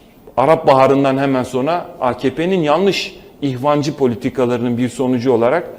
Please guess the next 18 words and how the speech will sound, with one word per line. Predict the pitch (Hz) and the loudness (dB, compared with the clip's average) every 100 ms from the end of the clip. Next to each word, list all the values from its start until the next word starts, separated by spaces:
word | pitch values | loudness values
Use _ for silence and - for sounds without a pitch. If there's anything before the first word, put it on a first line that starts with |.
| - - - | -20 -18 -6
diplomatik | 131 147 147 143 151 | -4 0 2 0 -2
ilişkilerimizin | 160 139 - 135 131 131 120 123 | -2 -2 0 0 2 2 0 0
kopması | 147 135 143 131 165 139 | 0 0 0 -4 -2 -2
nedeniyle | 117 120 117 113 107 - - - - - - - | 0 0 -2 -2 -6 -8 -20 -20 -20 -20 -20 -4
ortaya | 120 120 180 202 | -4 2 6 6
çıkan | - 151 123 | 4 -2 -2
ticari | 135 120 123 123 120 - - | -2 2 2 2 0 -4 -4
tabloya | 127 110 113 110 | -2 0 0 0
baktığımızda | 113 - 117 117 139 180 | -2 -4 -6 -4 -4 2
toplamda | 208 208 156 147 170 | 4 4 2 0 2
yüz | 151 160 | 0 2
altmış | 151 143 208 202 | 2 2 0 -2
milyar | 143 123 120 110 | 0 0 0 0
dolara | 120 120 120 113 | 0 0 -2 -2
kadar | 117 151 196 - - - - - - - | -2 0 -2 -6 -20 -20 -20 -20 -20 -12
büyük | 110 143 196 - | -4 2 2 2
bir | 135 160 - - - - - - _ - | -2 -2 -4 -18 -20 -20 -20 -20 _ -16
m-, | 98 107 | -8 -4